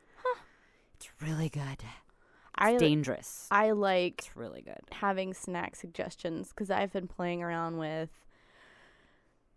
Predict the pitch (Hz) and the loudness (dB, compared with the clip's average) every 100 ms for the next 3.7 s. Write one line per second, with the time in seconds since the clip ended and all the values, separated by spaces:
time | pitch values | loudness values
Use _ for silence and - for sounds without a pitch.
0 | _ _ _ - 214 196 185 185 - - | _ _ _ -4 2 2 2 -6 -14 -8
1 | 185 147 165 185 - - 220 196 185 165 | -6 -4 -6 -6 -10 0 2 6 4 4
2 | 160 - 151 151 160 151 190 220 214 202 | 0 -6 -10 -8 -4 0 0 -2 -6 -4
3 | 180 170 165 165 - - - | 0 0 -2 -4 -6 -10 -20